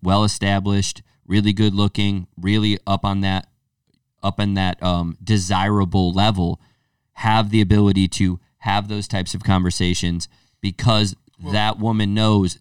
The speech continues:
Speaker 1: "Dude, this dude is hyper desirable." It's kinda, but it,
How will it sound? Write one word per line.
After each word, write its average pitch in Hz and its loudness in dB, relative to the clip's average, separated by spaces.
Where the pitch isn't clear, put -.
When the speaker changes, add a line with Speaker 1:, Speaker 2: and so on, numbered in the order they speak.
Speaker 1:
"Dude, 98 2
this 98 2
dude 101 2
is 90 0
hyper 104 0
desirable." 90 2
It's 101 -4
kinda, 117 -2
but 98 2
it, - -4